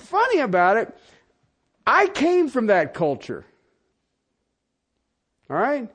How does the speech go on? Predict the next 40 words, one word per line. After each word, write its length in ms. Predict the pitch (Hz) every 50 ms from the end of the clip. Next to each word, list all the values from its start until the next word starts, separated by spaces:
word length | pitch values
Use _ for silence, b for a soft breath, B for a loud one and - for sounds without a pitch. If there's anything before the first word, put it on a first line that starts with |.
| b b b b b b
These 300 | 147 - 370 427 427 370
guys 320 | 311 330 330 330 311 269 254
haven't. 600 | 262 330 370 392 359 311 185 117 - - - - _ _ _ _
And 120 | - 269 330
they're 100 | 370 359
like, 220 | 359 339 320 240
"Well, 140 | 311 359 381
it's 120 | 381 339
not 240 | 381 415 415 403 370
really 220 | 339 359 359 359 359
that 240 | 359 359 349 349
big 160 | 381 359 370 359
a 80 | 359
deal." 420 | 359 381 392 403 359 214 170 - B B B B B
Really? 640 | B 202 269 330 392 440 466 480 494 494 453 370 - - - _ -
If 160 | - 262 285
you 80 | 339 370
just 120 | 403 392
don't 180 | 392 381 370 339
mind 240 | 339 339 339 339 330
a 40 | 320
bunch 220 | 330 330 330 330
of 80 | 302 -
stupid 460 | - - - 370 370 370 339 269 220
people 320 | 311 392 440 440 440 339
around, 380 | 294 262 240 247 285 349 359 359 B B B
it's 240 | B - 381 370 381
not 220 | 214 233 262 269 240
that 220 | 294 311 302 262
big 180 | 320 359 349 370
a 100 | 381 370
deal. 540 | 392 415 440 466 440 392 - 131 - - _ _ _ _ _ _ _ _ _ _ _ _ _ _ _ _ _ _ _ _ _ _ _ _ _ _ _ _ _ _ _ _ _ _ _ _ _ _ _ _ _ _ _ _ _ _ _ _ _ _ _ _ -
But 340 | - 302 - - - - -
what 320 | 220 262 320 370 415 -
they're 220 | - 381 349 294 247
doing 580 | 277 349 415 466 466 427 370 330 320 330 359 B B B
for 160 | B - 302
the 100 | 294 285
sake 460 | - - - 311 311 339 359 339 - 330
of 380 | 302 302 302 320 339 330 -